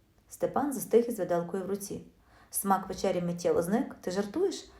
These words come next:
Через те, що я в магазині дивився телефон? Це ж безглуздо". "Це не через телефон, Степане, це через стіну між нами. Ти навіть не помітив, що я вже півроку як змінила роботу і тепер маю зовсім інші обов'язки.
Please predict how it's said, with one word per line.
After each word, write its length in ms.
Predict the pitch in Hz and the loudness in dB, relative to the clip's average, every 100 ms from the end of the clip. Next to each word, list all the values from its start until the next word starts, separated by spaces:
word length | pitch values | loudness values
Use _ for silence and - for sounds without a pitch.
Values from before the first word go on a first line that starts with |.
| - | 2
Через 220 | 220 220 | 4 4
те, 140 | 220 311 | 4 2
що 180 | - | 6
я 60 | 269 | 6
в 40 | |
магазині 380 | 254 254 254 320 | 8 6 4 4
дивився 320 | 233 262 285 | 6 6 4
телефон? 400 | 277 254 254 349 415 - - | 2 2 4 2 0 -8 -6
Це 120 | 214 | 0
ж 60 | |
безглуздо". 560 | 220 311 302 208 - - - - - - - - | 2 2 6 4 4 -4 -6 -20 -20 -20 -20 -20
"Це 120 | - 294 | -4 -2
не 120 | 269 | 2
через 220 | 262 240 | 4 4
телефон, 400 | 226 214 - 170 | 4 2 0 -6
Степане, 420 | - - 175 175 - | -8 -6 -4 -6 -8
це 120 | - | 0
через 300 | 226 214 214 | 4 4 2
стіну 360 | - 214 262 | 2 4 4
між 180 | 294 233 | 4 2
нами. 340 | 175 165 175 - - - - | 2 -2 -6 -12 -16 -20 4
Ти 100 | 233 | 6
навіть 240 | 262 262 | 6 6
не 80 | 240 | 6
помітив, 340 | 226 269 - | 6 4 2
що 120 | 220 214 | 4 6
я 60 | |
вже 100 | 202 | 6
півроку 400 | 214 233 285 262 | 6 6 6 4
як 80 | 208 | 4
змінила 360 | 196 190 233 220 | 2 2 6 6
роботу 320 | 180 247 247 | 8 8 8
і 40 | |
тепер 300 | 226 - 214 | 6 2 2
маю 160 | 202 196 | 4 4
зовсім 340 | 262 - 190 | 4 2 0
інші 220 | 196 214 | 0 4
обов'язки. 600 | 175 165 175 - - - | 4 6 6 4 -2 -6